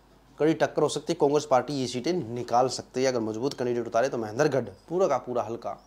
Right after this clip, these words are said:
कांग्रेस के खाते में जा सकता है। बात की जाए तो रेवाड़ी की, बावल, कोसली, रेवाड़ी, तीन सीटें हैं। रेवाड़ी से चिरंजीव राव इंडियन नेशनल कांग्रेस के सिटिंग एमएलए हैं और बावल से बनवारी लाल फिर से मजबूत स्थिति में, जो बीजेपी पार्टी से हैं।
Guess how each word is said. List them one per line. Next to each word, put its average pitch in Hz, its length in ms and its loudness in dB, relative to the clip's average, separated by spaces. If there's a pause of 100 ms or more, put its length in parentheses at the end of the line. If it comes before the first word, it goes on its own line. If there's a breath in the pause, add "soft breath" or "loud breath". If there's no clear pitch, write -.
(460)
कांग्रेस 123 260 -4
के 117 100 -8
खाते 107 220 -6
में 107 80 -2
जा 95 100 -2
सकता - 280 -12
है। - 60 -14 (540 loud breath)
बात 127 200 6
की - 100 -4
जाए 147 120 6
तो 143 100 4
रेवाड़ी 131 300 4
की, 156 200 -6 (640 soft breath)
बावल, 131 280 8
कोसली, 147 400 2
रेवाड़ी, 117 340 4 (280)
तीन 165 180 4
सीटें 170 260 0
हैं। 170 180 0 (1080)
रेवाड़ी 131 340 2
से 165 180 4
चिरंजीव 156 420 2
राव 147 200 8 (160)
इंडियन 143 220 0
नेशनल 139 220 -2
कांग्रेस 135 260 2
के 135 80 0
सिटिंग 143 260 0
एमएलए 135 280 4
हैं 156 160 0 (720 loud breath)
और 139 400 6 (280)
बावल 147 280 10
से 190 140 4
बनवारी 160 300 8
लाल 170 160 10
फिर 160 140 0
से 170 140 -2
मजबूत 151 300 2
स्थिति 147 260 -2
में, 156 100 2
जो 139 80 0
बीजेपी 135 360 0
पार्टी 131 340 4
से 147 160 4
हैं। 156 100 -2